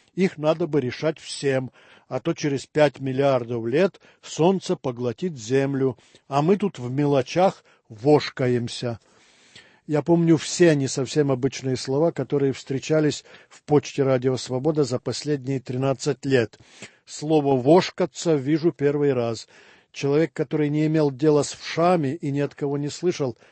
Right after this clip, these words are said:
как это иметь с ними дело, вряд ли поймёт, что значит «вошкаться». Это значит извлекать вшей из головы. Кропотливое, надо сказать, занятие. Это можно видеть на обезьянах в зоопарке, когда они ищут насекомых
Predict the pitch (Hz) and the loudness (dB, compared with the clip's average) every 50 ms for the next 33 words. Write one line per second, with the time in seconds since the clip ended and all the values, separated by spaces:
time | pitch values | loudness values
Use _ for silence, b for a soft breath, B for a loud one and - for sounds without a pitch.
0 | b b b _ - 165 180 - 151 - - 131 123 123 131 131 120 - - 135 | b b b _ 2 2 2 2 -2 -6 -6 -6 -6 -6 -6 -8 -8 -10 -10 -10
1 | 131 127 135 139 135 170 196 190 175 135 b b b b b b b b - 135 | -8 -8 -8 -4 -2 0 0 2 0 0 b b b b b b b b -10 -6
2 | 135 156 180 202 196 170 196 190 - - 196 190 190 175 160 156 156 147 - - | -2 2 2 2 2 2 -2 -4 -2 0 0 0 0 0 0 0 -2 -2 -4 -10
3 | - - 175 190 156 123 131 139 156 170 - - 165 - - 117 107 139 160 147 | -12 -8 -8 -8 -8 -8 -8 -6 -6 -6 -8 -10 -14 -16 -16 -8 -2 0 0 0
4 | - - - - 117 107 - - - 117 104 98 b b b b b b b b | 0 -4 -8 -10 -10 -10 -12 -14 -14 -14 -14 -14 b b b b b b b b
5 | b b b - 151 143 - 147 120 127 165 170 - - 151 123 - - - 151 | b b b -10 -8 -6 -4 -4 -2 0 0 0 0 0 -4 -6 -8 -6 -6 -4
6 | 120 107 120 139 147 147 - - 156 143 - - - - - - - 156 165 170 | -4 -4 -2 -2 -2 -2 0 0 0 0 0 -2 -8 -12 -12 -6 0 2 2 2
7 | 165 180 - - 156 135 113 - - 143 147 151 151 147 135 131 110 - - _ | 2 0 -4 -6 -8 -6 -6 -2 0 2 4 6 4 4 4 2 0 -2 -6 _
8 | b b b b b b b b _ - 131 139 135 - 147 - 160 170 165 147 | b b b b b b b b _ -4 -4 -2 -2 -2 -4 0 2 4 4 4
9 | 143 135 131 135 135 127 135 - - - 131 127 131 123 117 113 135 135 135 127 | 4 2 2 0 -2 -4 -6 -6 -6 -6 -6 -4 -4 -6 -4 -4 -4 -4 -2 -4
10 | 107 101 - - 113 107 104 101 - b b b b b b - 127 - 135 131 | -6 -6 -10 -12 -12 -12 -12 -14 -18 b b b b b b -14 -8 -6 -4 -2
11 | 139 139 117 131 127 127 117 127 156 143 147 135 - 127 127 127 127 123 120 113 | -2 -2 -2 -2 -4 -4 -2 -2 -2 -2 -2 -4 -4 -4 -2 0 0 0 0 -2
12 | 123 113 110 117 131 143 139 139 135 117 107 101 135 135 135 131 - - 139 120 | -8 -10 -6 -2 0 0 0 0 -2 -6 -6 -4 -2 -2 -2 -2 0 0 0 0
13 | 107 107 - - 110 - - 113 110 110 131 131 127 127 123 120 120 123 135 131 | 0 -2 -8 -14 -12 -10 -8 -10 -6 -4 -4 -2 -2 -2 -2 -2 0 0 -2 -2
14 | - - 131 117 - 123 117 113 - - 117 - 143 147 147 135 113 - | -2 -6 -8 -8 -6 -6 -8 -6 -6 -8 -4 0 0 0 2 0 -4 -6